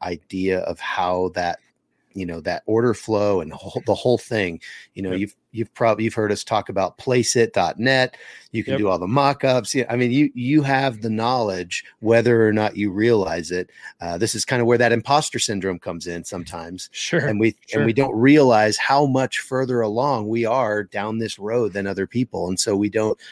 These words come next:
Speaker 1: realize how much knowledge we actually have, and we sell
Speaker 2: Yeah.
Speaker 1: ourselves short. But there's a real opportunity. I, I, I loved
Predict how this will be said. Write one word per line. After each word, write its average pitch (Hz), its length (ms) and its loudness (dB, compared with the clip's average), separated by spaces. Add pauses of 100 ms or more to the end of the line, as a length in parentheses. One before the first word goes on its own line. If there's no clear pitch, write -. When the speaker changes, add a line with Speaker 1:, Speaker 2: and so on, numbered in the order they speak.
(140)
Speaker 1:
realize 117 460 6
how 113 120 0
much 101 260 -4
knowledge 101 400 -2
we 95 180 0
actually 90 460 -4
have, 104 440 2
and 90 140 -6
we 90 60 -6
sell 90 240 0
Speaker 2:
Yeah. 107 60 2
Speaker 1:
ourselves 95 340 -6
short. - 440 -8 (360)
But - 100 -2
there's 135 180 4
a 151 80 6
real 147 240 6
opportunity. 131 720 2
I, 98 220 2
I, 101 240 0
I 107 100 2
loved 110 800 0